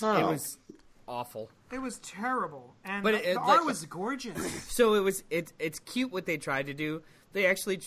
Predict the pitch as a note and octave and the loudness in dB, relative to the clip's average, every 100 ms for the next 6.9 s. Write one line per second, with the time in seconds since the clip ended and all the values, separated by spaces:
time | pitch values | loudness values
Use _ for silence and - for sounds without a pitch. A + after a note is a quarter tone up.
0 | - E3+ D#3+ C#3 F3 G3+ F#3+ C#3+ D3 D#3+ | -8 -6 -2 2 4 4 0 -2 0 0
1 | D#3+ C3+ C#3 C3 C#3 C3 B2 C#3+ C3 C3 | 0 -2 -2 -2 -2 -2 -4 -2 -2 -2
2 | C3+ C3 B2+ - A#2+ A#2+ A#2+ A2+ A2 G#2+ | -4 -4 -6 -6 -6 -4 -4 -6 -6 -4
3 | G#2 A#2+ B2+ - - D#3+ E3 E3 D#3 - | -4 -4 -4 -8 -10 -8 -8 -8 -4 2
4 | C3 B2 C#3+ C3+ C3 C3 B2 B2 C3 B2+ | 2 2 2 4 4 0 -6 -6 0 2
5 | C3 C3 A2+ G#2+ G#2+ G#2 - - E3 E3+ | 4 2 0 -2 -8 -10 -20 -18 -10 -10
6 | E3+ F3+ G3 C4 C#4 G#3+ F3+ G3+ | -8 -10 -8 -8 -6 -8 -8 -10